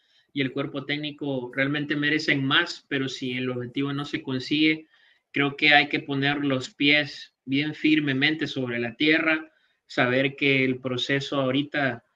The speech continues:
de, de siembra tiene que seguir para que después nosotros podamos decir, "Empecemos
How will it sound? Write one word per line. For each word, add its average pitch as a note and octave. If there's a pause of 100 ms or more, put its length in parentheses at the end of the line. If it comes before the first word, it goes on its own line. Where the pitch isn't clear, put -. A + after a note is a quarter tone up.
(320)
de, B2
de B2+
siembra D3+
tiene D3+
que D3+
seguir D3 (340)
para C3+
que C#3
después D3+
nosotros C#3+
podamos C#3
decir, D#3 (480)
"Empecemos C#3+